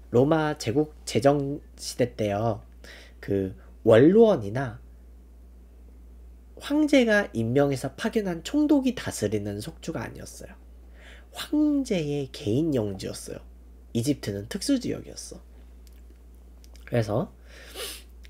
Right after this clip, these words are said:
그, 그거에 대한 이제 뒤처리를 위해서 이제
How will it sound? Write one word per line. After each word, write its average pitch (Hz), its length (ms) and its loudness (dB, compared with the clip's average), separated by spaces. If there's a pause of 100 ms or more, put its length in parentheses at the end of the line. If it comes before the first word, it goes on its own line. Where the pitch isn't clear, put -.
(120)
그, 101 380 -4 (2750)
그거에 170 420 6
대한 143 280 2
이제 107 380 -2
뒤처리를 151 840 2
위해서 104 500 -2 (1120)
이제 110 480 2